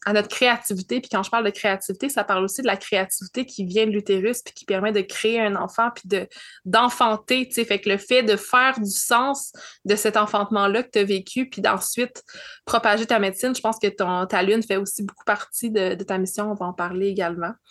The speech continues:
Merci pour tes réponses. Ça, je trouve que c'est, c'est, ça te représente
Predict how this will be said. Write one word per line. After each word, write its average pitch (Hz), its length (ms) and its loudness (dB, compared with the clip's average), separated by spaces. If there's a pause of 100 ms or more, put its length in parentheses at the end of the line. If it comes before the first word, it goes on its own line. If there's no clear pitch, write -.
(380)
Merci 254 400 2 (380)
pour 262 160 -2
tes 240 120 4
réponses. 226 520 2
Ça, 220 140 4
je 220 80 -6
trouve 220 240 0 (120)
que 175 300 2
c'est, 180 300 0
c'est, - 260 -4
ça - 180 -2
te - 100 -10
représente 190 580 0